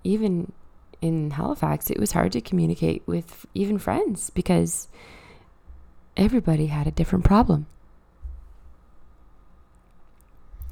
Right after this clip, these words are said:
So again, today while I was running, I was thinking about all the adversity people have had to face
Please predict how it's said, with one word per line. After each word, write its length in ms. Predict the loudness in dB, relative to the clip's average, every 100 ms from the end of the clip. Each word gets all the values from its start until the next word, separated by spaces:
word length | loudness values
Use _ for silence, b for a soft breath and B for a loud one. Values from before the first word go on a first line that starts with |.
| B B B B B B -14
So 600 | 2 6 8 8 4 0 -10 -10
again, 340 | 0 4 4
today 320 | 6 6 6
while 160 | 8 8
I 120 | 8
was 180 | 6 4
running, 460 | 6 8 8 4 -2 -12 -20 -20 -20 -20 -20 b b b b b b
I 140 | 6 8
was 180 | 6
thinking 400 | 6 6 8 4
about 260 | 6 6 4 6
all 220 | 6 8
the 180 | 6 4
adversity 640 | 6 6 6 4 6 4
people 400 | 4 0 2 4
have 120 | 4
had 240 | 4 2 2
to 60 |
face 580 | 0 2 2 -2 -10 -14